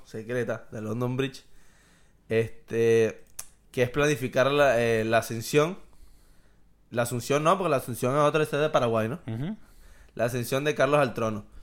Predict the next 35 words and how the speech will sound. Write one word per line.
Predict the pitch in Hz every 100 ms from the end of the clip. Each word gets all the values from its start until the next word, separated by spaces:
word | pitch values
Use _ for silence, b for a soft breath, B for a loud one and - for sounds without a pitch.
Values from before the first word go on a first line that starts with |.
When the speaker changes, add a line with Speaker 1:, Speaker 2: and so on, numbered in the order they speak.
| b b b b b -
Speaker 1:
Este, | 110 104 - 117 110 110 104 104
luego | 107 120
lo | 139
proclaman | 120 117 123 131
como | 127 117 113
rey. | 160 214 233 226 - - - -
<clears throat> | 196 175 143 104 -
Se | - 110
supone | 110 113
que | 135 123
llega | 123 131
el | 135
ataúd | 113 113 123
de |
la | 131
reina | 113 117
Isabel | 127 113 123 165 - -
al | -
Speaker 2:
Ujú. | 107
Speaker 1:
Palacio | 107 110 139
de |
Buckingham. | 123 156 180 185 196 202 - - b b b b b b b b b b b _ _ - _ -
Eh, | 113 113 113 110
per-, | 117 - - -
eh, | - _ _ _ -
proclaman | 127 120 139 147 156
oficialmente | 127 117 123 131 143 131 143 135
a | 113 120
Carlos | 131 131 143
como | - 120
el | 113
nuevo | 117 127
rey | 127 131
de | 131
Inglaterra. | 113 107 180 196 208 208